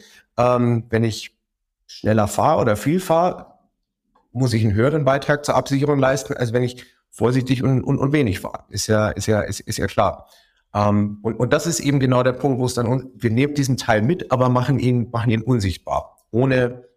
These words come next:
das Ganze drumherum, was halt im Moment noch mit Versicherung, insbesondere beim, beim Einkauf verbunden ist.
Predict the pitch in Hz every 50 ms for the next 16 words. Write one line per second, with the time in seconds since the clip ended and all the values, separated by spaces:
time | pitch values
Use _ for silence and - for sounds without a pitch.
0 | _ _ _ _ - 104 95 - 107 104 110 107 95 107 110 104 95 101 104 101
1 | 104 117 123 120 110 104 - - 104 101 98 101 - - _ 104 101 98 104 104
2 | 104 - 110 104 104 98 - - 101 98 104 101 110 107 104 104 107 107 104 -
3 | - _ _ _ - 101 98 98 98 101 104 104 104 101 98 95 95 95 87 92
4 | 92 92 82 - 90 - - - 82 - - 76 - 90 87 82 - - - -
5 | -